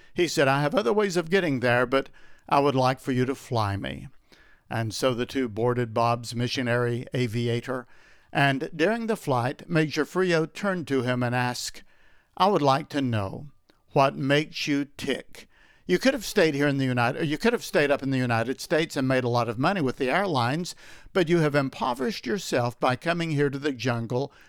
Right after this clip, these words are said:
to help us. Why do you do it?" And that's when Don was able to share his testimony and the gospel with this Ecuadorian major.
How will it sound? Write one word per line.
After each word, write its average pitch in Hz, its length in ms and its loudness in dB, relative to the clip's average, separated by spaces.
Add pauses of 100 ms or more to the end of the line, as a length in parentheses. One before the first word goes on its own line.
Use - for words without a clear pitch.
to 185 220 2
help 208 360 -2
us. 120 240 -2 (280)
Why 143 240 2
do 165 100 -4
you 170 140 -2
do 208 260 -4
it?" - 300 -10 (520)
And 147 180 4
that's 147 240 2
when 135 180 0
Don 156 260 2
was 123 140 0
able 120 220 0
to 160 80 -2
share 165 280 2
his 175 200 -4
testimony 135 720 0 (320)
and 151 180 2
the 151 60 2
gospel 170 480 0
with 131 140 0
this 135 280 -2
Ecuadorian 139 680 2
major. 202 560 -4